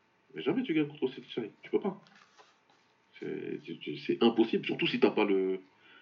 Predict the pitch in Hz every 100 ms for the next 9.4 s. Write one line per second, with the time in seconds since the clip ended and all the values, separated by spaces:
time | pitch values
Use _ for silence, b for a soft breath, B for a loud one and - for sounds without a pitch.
0 | b - - - 196 - 90 90 - 190
1 | - - - 87 - 87 85 - - -
2 | 101 110 104 101 101 139 123 - 90 -
3 | - - - - _ _ _ - _ _
4 | _ _ _ _ - - 87 - 87 87
5 | 87 85 87 170 185 - - _ - -
6 | 87 87 120 - - - 92 90 90 95
7 | 95 - 175 113 120 127 98 98 101 107
8 | 113 135 147 165 123 101 104 104 104 98
9 | 98 101 98 131